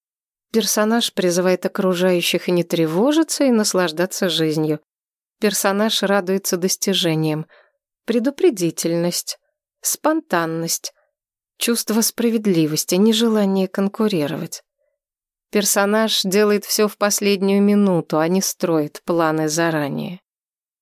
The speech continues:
Персонаж хорошо работает в команде. Персонаж не чувствует потребности в лидерстве, довольствуясь тем, что следует за другими.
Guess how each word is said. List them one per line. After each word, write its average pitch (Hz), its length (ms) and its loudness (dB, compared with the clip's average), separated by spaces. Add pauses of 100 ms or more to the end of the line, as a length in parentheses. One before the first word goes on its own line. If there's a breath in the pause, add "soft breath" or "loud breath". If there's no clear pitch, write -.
(480)
Персонаж 220 580 0
хорошо 240 460 0
работает 254 500 0
в - 100 -12
команде. 165 720 0 (800)
Персонаж 214 560 0
не 208 160 2
чувствует 208 500 -2
потребности 190 720 -2
в 180 100 -2
лидерстве, 180 800 0
довольствуясь 185 800 -2
тем, 226 240 0
что 185 320 -2
следует 170 580 0
за 165 120 -2
другими. 156 640 -4